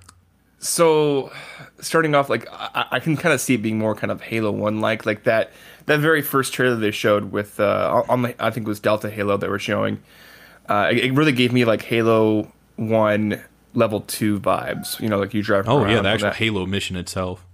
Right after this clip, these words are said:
Speaker 1: And just, you think of that, or, like, I think of that, and I think of, you know, the, the assault rifle,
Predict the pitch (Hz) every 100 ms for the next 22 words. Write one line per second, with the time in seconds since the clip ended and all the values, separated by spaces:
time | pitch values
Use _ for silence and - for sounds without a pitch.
0 | - 123 120 117 - - 131 123 - 131
1 | 143 127 113 110 104 - 117 120 123 123
2 | 120 107 104 104 104 - 110 107 104 101
3 | 98 104 - 104 98 104 101 98 104 95
4 | - 95 - 110 92 98 101 - 101 104